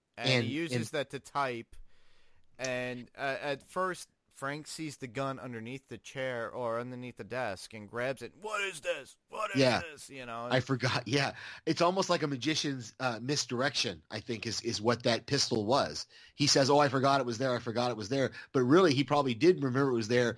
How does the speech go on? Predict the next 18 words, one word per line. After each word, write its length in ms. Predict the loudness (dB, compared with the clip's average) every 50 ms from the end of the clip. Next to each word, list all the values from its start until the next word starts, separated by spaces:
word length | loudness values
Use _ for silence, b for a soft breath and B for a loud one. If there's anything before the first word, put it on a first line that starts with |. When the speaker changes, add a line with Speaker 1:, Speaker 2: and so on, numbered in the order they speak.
| B B B
Speaker 2:
He 120 | -4 0
used 300 | 4 6 6 6 6 4
that 320 | 4 4 4 4 4 2 0 -4 _ _ -4
to 200 | -2 0 0 0
distract 1000 | 0 0 2 4 4 4 4 4 4 2 4 4 4 4 2 0 -4 -8 -8 -8 b b b b b 0
about 160 | 0 2 2
the 60 | 0
fact 320 | -2 0 0 0 2 0
that 80 | -2 -2
he 100 | -2 -2
grabbed 360 | -2 0 2 2 2 2 2
that 180 | -2 -2 -2 -2
pencil. 420 | -4 -4 -4 -4 -6 -12 -14 -18 _ b b b b b b
And 180 | -6 -4 0 2
uses 220 | 4 4 6 6
Speaker 1:
Exactly. 20 | 4 4 2
Speaker 2:
that 100 | 2 _
pencil 460 | 2 4 4 4 4 2 0 -2 -2